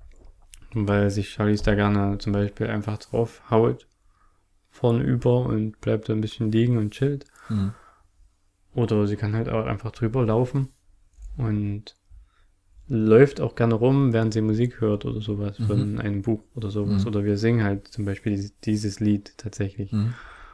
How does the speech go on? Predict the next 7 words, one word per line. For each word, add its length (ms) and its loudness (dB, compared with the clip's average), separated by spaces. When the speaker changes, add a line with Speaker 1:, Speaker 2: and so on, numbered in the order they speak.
Speaker 1:
Und 260 0
rennt 380 4
da 260 4
drum 420 4
herum 460 8
wie, 360 6
äh, 300 -4